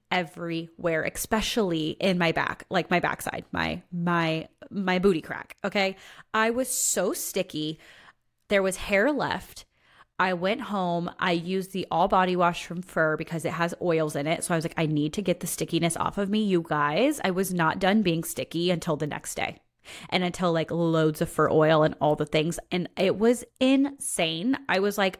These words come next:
"I have not had a Brazilian wax like that th-, this whole time." But it led me, and this was, again, an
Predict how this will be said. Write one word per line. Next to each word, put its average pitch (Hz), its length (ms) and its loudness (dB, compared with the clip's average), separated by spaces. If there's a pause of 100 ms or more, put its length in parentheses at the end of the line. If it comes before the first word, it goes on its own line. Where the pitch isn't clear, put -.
"I 185 160 0
have 370 220 0
not 175 300 2
had 160 180 -2
a 156 60 -2
Brazilian 156 380 -4
wax - 240 -4
like 139 140 -6
that - 240 -4
th-, - 200 -10
this 165 160 -10
whole 147 120 -6
time." 175 380 -4 (720)
But 277 140 4
it 302 160 2
led 214 440 0
me, 185 400 -2 (380)
and 226 200 4
this 262 220 2
was, 269 160 4
again, 208 340 2
an - 180 -10